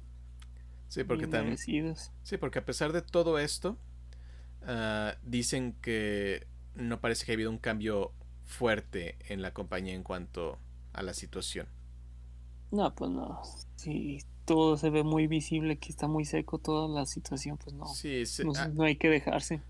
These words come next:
Speaker 1: hay una nueva C E O, se despidieron personas, personas renunciaron, pero de todos modos, ah, parece que todavía sigue habiendo este problema.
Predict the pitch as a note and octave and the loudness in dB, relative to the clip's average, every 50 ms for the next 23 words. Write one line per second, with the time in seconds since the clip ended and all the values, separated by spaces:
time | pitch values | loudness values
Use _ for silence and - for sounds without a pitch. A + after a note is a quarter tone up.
0 | - - - D3 C#3+ C#3 C3 C3 B2+ B2+ B2 B2 A#2+ - - B2+ A#2+ A2+ A#2+ C3 | -10 -6 -4 -2 0 2 2 2 2 2 2 2 2 0 0 0 2 2 4 4
1 | C3+ C#3+ D3+ D3 - B2 A2+ - - A#2 A2 A2 G#2 - A2 G2+ - - A#2+ A#2 | 4 2 2 0 -2 -4 -6 -4 -4 -2 -2 -2 -2 -4 -4 -4 -2 -2 0 0
2 | A#2 A#2+ A#2+ - - A#2 - - A2+ G#2+ G#2 A2+ G#2 G2 G2 F#2+ - - - A2 | 0 -2 -2 -4 -4 -6 -4 -4 -4 -4 -2 -4 -4 -2 -2 -2 -2 -2 0 0
3 | G#2 G#2+ A2 G#2 - - G#2+ G2+ G2 G2 F#2+ F#2+ F#2 - A2+ G#2+ G#2 G2+ G2+ G#2+ | 0 0 -2 -4 -6 -4 -2 -2 0 0 -2 -4 -4 -4 -2 -2 -2 -2 -2 -4
4 | G2+ F#2+ F#2+ F#2 F#2 F2 - - - - - - - - - - - - - - | -4 -4 -2 -4 -4 -4 -6 -6 -8 -10 -12 -14 -14 -14 -14 -14 -14 -14 -14 -14
5 | - - - - - - - - - - - - - - - - - - - A#2 | -14 -14 -14 -14 -14 -14 -14 -14 -14 -14 -14 -14 -14 -14 -14 -14 -12 -8 -6 -6
6 | G#2+ G#2+ G#2 G#2 G#2 G2 - - - - - - - - - A2+ A2 A2+ A2+ - | -4 -2 -2 -2 -4 -4 -6 -10 -12 -14 -14 -14 -16 -6 -4 0 0 2 2 2
7 | C3 A#2+ - A#2+ A2 - A#2 A2 A2 G#2+ A2 A2 A2 G#2+ G#2 G2+ G2 - - - | 0 0 -2 -2 0 0 0 0 2 2 2 2 2 2 0 0 -2 -6 -12 -14
8 | - - - - - - - - - - - B2 A2 G#2+ G#2 G#2 G#2 G2+ - - | -14 -14 -14 -14 -14 -14 -14 -8 -6 -4 -2 -2 -2 -2 -2 -2 -2 -4 -6 -8
9 | - - A2+ - - - A2 G2+ F#2+ F#2+ F#2+ F#2 F#2 F#2 F#2 F2+ F#2 | -6 -8 -8 -8 -4 -2 0 0 0 0 0 -2 -2 -4 -6 -8 -10